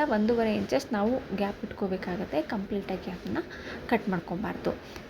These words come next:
So ಈಗ ಎರಡೂ ಸೈಡ್ ಕೂಡ ನಾನು ಇವಾಗ ಕಟ್ ಮಾಡ್ಕೊತಾ ಇದ್ದೀನಿ. ನಾವು ಯಾವ್ದಾದ್ರು ಫಂಕ್ಷನ್ಸ್ಗೆ ಹೋಗ್ತಾ ಇದ್ದೀವಿ ಅಂತಂದರೆ ಮುಂಚೆನೇ ಕೂಡ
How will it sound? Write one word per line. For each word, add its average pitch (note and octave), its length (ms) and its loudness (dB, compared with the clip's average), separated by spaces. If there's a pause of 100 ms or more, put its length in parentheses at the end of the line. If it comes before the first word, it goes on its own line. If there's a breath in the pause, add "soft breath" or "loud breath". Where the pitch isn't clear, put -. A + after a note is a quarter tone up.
So B3+ 180 4
ಈಗ G#3+ 120 0
ಎರಡೂ A3+ 400 4
ಸೈಡ್ G#3 300 2
ಕೂಡ G#3+ 160 -2 (220)
ನಾನು A3 140 4
ಇವಾಗ G3 280 2
ಕಟ್ G3 280 -4
ಮಾಡ್ಕೊತಾ F3+ 400 -2
ಇದ್ದೀನಿ. F3+ 340 2 (1800 loud breath)
ನಾವು A#3 180 8
ಯಾವ್ದಾದ್ರು A3+ 420 6
ಫಂಕ್ಷನ್ಸ್ಗೆ A#3 640 2
ಹೋಗ್ತಾ G#3+ 360 4
ಇದ್ದೀವಿ G3+ 320 6
ಅಂತಂದರೆ G3+ 500 2
ಮುಂಚೆನೇ G#3+ 500 4
ಕೂಡ G#3 220 0